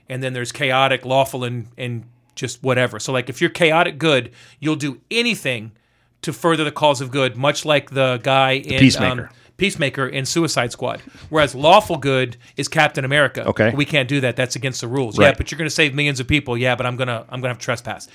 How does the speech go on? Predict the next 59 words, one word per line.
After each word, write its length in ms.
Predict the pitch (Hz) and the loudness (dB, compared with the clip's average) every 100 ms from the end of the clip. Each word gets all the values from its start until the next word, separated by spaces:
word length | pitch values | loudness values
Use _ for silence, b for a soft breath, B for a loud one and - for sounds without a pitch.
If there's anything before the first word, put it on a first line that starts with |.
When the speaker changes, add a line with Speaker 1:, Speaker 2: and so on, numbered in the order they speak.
| B | B
Speaker 2:
Breaks 160 | 127 | 2
Speaker 1:
You 40 | 147 | 4
know, 20 | |
Speaker 2:
my 40 | 110 | 4
rule. 360 | 107 104 92 | 4 4 2
Speaker 1:
Yeah, 200 | - 139 - | 0 -2 -2
that 160 | 143 127 | -8 -6
type 180 | 120 117 | -6 -8
of 60 | - | -10
thing. 120 | 120 | -6
Speaker 2:
Okay. 220 | 101 98 b b b | -4 -4 b b b
Speaker 1:
You, 120 | 135 156 | -12 -8
you 140 | 151 | -2
have 200 | 151 165 | 0 0
to 80 | 170 | -2
incorporate 580 | 147 - 147 139 127 120 | -6 -4 -4 -2 -4 -2
that. 300 | 131 120 - | -2 -2 2
Speaker 2:
Fair. 280 | 107 123 - _ _ _ - | 4 4 0 _ _ _ -6
Speaker 1:
And 120 | 170 | -4
you 80 | 156 | 0
have 180 | 160 180 | 2 2
to 80 | 185 | 0
have 180 | 185 131 | -4 -6
the 80 | |
characters 380 | 143 156 147 139 | -2 -2 -2 -6
stay 180 | - 139 | -4 -4
in 80 | 127 | -4
their 80 | 120 | -4
lanes. 400 | 120 101 117 - b | -4 -4 -10 -12 b
Speaker 2:
Okay. 240 | - 123 139 | 4 4 4
Speaker 1:
The 80 | - | -2
thief 340 | - 196 175 | 0 2 2
can't, 260 | - 180 165 | 0 0 0
for 220 | - 156 | -4 -6
just 400 | 123 - 165 - | -4 -4 -4 -4
because 300 | - - 156 | -6 0 0
they 80 | 156 | 2
wrote 180 | 147 147 | 0 0
themselves 360 | 147 - 143 127 | -2 2 2 2
into 160 | 127 | -4
a 20 | |
corner, 300 | 120 151 139 | -2 0 0
cast 300 | 120 139 120 | 0 -2 -2
a 40 | 123 | -4
fireball. 540 | 131 123 113 101 101 _ _ _ _ _ _ _ _ - | -2 -2 -2 -6 -12 _ _ _ _ _ _ _ _ 0
Speaker 2:
Okay. 200 | 117 104 | 2 4
Speaker 1:
That, 160 | 101 | 2
that's 220 | - 156 - | 2 0 0
the 80 | |
magic 300 | 147 165 135 | 0 0 2
Speaker 2:
So 80 | 131 | 2
it's 80 | 117 | 2
Speaker 1:
user's 60 | 127 | 2
Speaker 2:
gotta 100 | 117 | 0
Speaker 1:
job. 60 | 123 | 4
Speaker 2:
follow 180 | 127 127 | 6 6
the 60 | 123 | 6
rules. 260 | 107 80 | 2 0
Speaker 1:
You, 80 | 135 | -8